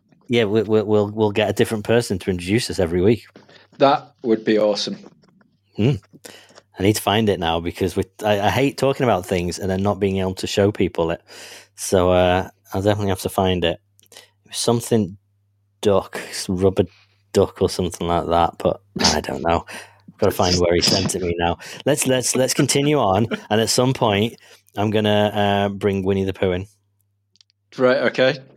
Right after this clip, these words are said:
Speaker 2: That, that
Speaker 1: Okay.
Speaker 2: sounds good.
Speaker 1: Yep, yep, yep. Mm-hmm, mm-hmm, mm-hmm.
Speaker 2: But how is thou anyway? It's been a
Speaker 1: I'm
Speaker 2: while.
Speaker 1: not so bad. It has. It's
Speaker 2: Hang
Speaker 1: been a
Speaker 2: on.
Speaker 1: whole two weeks because, uh, we didn't do it last week, did we?
Speaker 2: Uh,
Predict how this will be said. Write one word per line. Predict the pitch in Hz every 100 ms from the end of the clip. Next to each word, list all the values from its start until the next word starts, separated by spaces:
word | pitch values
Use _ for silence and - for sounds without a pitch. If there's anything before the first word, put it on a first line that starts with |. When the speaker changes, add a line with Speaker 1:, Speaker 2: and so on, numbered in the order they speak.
| _ -
Speaker 2:
That, | 127 120 - _
that | - 120
Speaker 1:
Okay. | 110
Speaker 2:
sounds | 113 104 101
good. | 110 123 - _ - - -
Speaker 1:
Yep, | 104 151
yep, | 113 131
yep. | 107 123 -
Mm-hmm, | 107 135 - 107
mm-hmm, | 123 127 240
mm-hmm. | 101 127 - - - - - - - - -
Speaker 2:
But | 196
how | - 185 202
is | 208
thou | 208 202
anyway? | 190 196 196 202 -
It's | - -
been | 196 190
a | 202
Speaker 1:
I'm | 214 135
Speaker 2:
while. |
Speaker 1:
not | 104 95
so | - - 95
bad. | 95 117 143
It | 160
has. | 165 175 110
It's | 104
Speaker 2:
Hang |
Speaker 1:
been | 120 107
a |
Speaker 2:
on. | 104
Speaker 1:
whole | 113 113 120 120 120 120
two | 120 117 113
weeks | 117 92 85 - - -
because, | 98 - 92 87 92
uh, | 87 87 87 - _ - - _
we | 117
didn't | 135 98
do | 90
it | 87
last | 85 -
week, | 104 117
did | 113
we? | 85 85 _ _ _ - _ _ _ - - - -
Speaker 2:
Uh, | 147 151 160